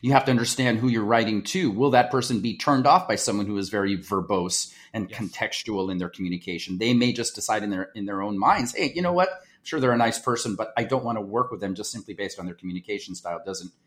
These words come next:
Speaker 1: match mine."
Speaker 2: Exactly.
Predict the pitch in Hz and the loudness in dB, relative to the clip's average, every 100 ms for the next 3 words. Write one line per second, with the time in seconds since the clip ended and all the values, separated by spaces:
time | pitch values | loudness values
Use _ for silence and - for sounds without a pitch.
0 | _ - 92 92 - 87 85 80 82 - | _ -6 -2 -2 -4 -8 -8 -8 -12 -18
1 | _ _ _ _ _ - 107 120 127 - | _ _ _ _ _ -6 2 6 6 4
2 | 92 | -4